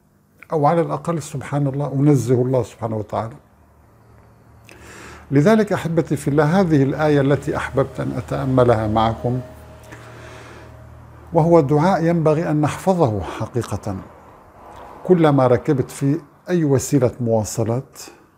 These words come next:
يجب أن تقول هذا الكلام: "حمدا لله وشكرا لله، سبحان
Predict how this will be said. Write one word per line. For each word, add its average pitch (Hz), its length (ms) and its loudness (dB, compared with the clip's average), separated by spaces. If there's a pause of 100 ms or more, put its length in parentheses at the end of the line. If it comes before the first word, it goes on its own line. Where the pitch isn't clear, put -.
(1300)
يجب 120 280 0
أن 120 140 -6
تقول 120 360 -2
هذا 98 220 -2
الكلام: 95 420 -8
"حمدا 143 440 0
لله 104 440 -2 (160)
وشكرا 127 500 -4
لله، 110 440 -2 (1400)
سبحان 156 1080 0